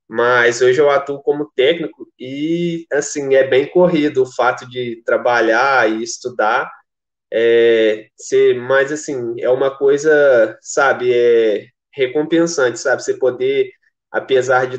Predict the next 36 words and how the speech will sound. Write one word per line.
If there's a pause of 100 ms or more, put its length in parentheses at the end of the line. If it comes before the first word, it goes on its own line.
todo
o
cansaço
do
dia
a
dia
de
você
trabalhar
e
estudar,
mas (140)
você
vê, (760)
poder
olhar
pra
trás
e
ver
que,
tipo
assim,
você
tá
colhendo
o
próprio
fruto, (500)
é,
de
tudo
que
você
tentou,